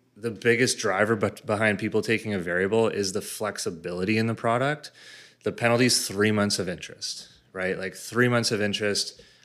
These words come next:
Uh, I don't know the math, but on a five hundred thousand dollar mortgage currently, you'd probably be paying about two thousand dollars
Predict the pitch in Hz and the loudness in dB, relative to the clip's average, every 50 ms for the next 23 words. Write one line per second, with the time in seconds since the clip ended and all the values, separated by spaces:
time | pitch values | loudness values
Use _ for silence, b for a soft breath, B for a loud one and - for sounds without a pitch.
0 | b 98 95 92 92 90 90 87 87 - - - 98 107 95 92 90 104 101 95 | b -12 -8 -6 -6 -4 -4 -4 -6 -6 -8 -8 -8 -8 -8 -6 -4 -4 -2 -2
1 | 92 90 92 87 87 87 87 90 90 - - 101 95 92 90 87 - - 110 107 | -2 -4 -4 -4 -4 -2 -2 -2 -4 -4 -2 -2 -2 -2 -2 -2 0 2 6 6
2 | 107 107 110 110 107 95 - 101 101 101 95 101 101 98 95 92 90 92 95 95 | 6 6 6 4 4 4 4 4 6 4 4 2 2 2 2 2 0 -2 0 0
3 | 98 95 98 - - 104 98 101 98 101 98 95 95 90 - - 104 101 101 95 | -2 -2 -4 -6 -8 -8 -8 -6 -6 -6 -6 -6 -6 -6 -6 -6 -4 -4 -2 -4
4 | 95 85 - 95 92 90 90 87 90 - - - - 98 92 - 92 90 90 87 | -6 -8 -8 -8 -6 -4 -4 -4 -4 -6 -6 -6 -6 -6 -4 -4 -4 -4 -6 -6
5 | 87 85 85 85 92 107 113 120 117 - - - | -6 -6 -6 -4 -2 -2 -2 -2 -4 -8 -10 -12